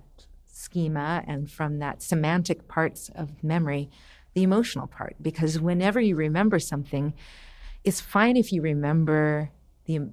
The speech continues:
being emotional at the time, but you don't wanna bring back and sew into that memory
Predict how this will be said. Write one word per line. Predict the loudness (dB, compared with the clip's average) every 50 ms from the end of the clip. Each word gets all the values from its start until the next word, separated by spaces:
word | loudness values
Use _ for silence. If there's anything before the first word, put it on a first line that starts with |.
| -4 0
being | 4 6 6 6 6 6 6
emotional | 4 4 4 4 4 2 0 -2 -2 -2 -2
at | -2 -4 -4
the | -4 -8
time, | -4 -2 0 0 0 0 0 -2 -2
but | -2 -2 -2
you | -2 0
don't | 2 2 2 2 0
wanna | 0 0 2 2 2 0 0 -2 -6 -10 -12
bring | -10 -8 -4 0 2 4 4 6 4 4
back | 4 4 4 4 2 0 -2 -2
and | -2 -2 -2
sew | 0 2 2 2 4
into | 4 4 4 4
that | 4 4 4 2 2
memory | -2 -2 -2 -2 -4 -4 -6 -6